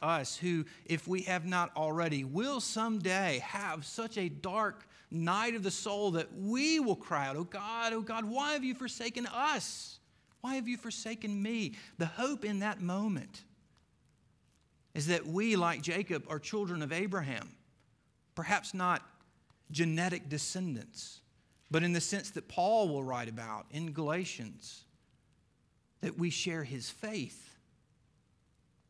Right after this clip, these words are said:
that we have faith that this promise that God has made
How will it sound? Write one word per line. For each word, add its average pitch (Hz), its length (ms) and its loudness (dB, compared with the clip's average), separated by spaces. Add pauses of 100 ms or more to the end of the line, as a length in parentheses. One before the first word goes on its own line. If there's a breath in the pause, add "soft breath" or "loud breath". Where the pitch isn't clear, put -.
(180)
that 180 120 6
we 202 140 2
have 185 160 0
faith 196 320 2
that 170 140 -2
this 170 160 -4
promise 180 560 -2
that 147 160 -8
God 165 240 0
has 147 200 -4
made 147 640 -2